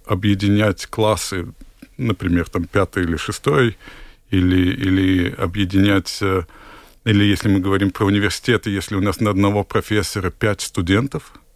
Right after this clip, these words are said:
или четыре студента, то насколько, э, насколько мы можем, э, быть уверены, что качество образования в таких, э, уч-,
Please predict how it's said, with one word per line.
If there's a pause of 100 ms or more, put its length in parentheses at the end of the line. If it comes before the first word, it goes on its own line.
(260)
или
четыре
студента, (580)
то
насколько, (120)
э, (720)
насколько
мы
можем, (300)
э, (680)
быть
уверены,
что
качество
образования
в
таких,
э,
уч-,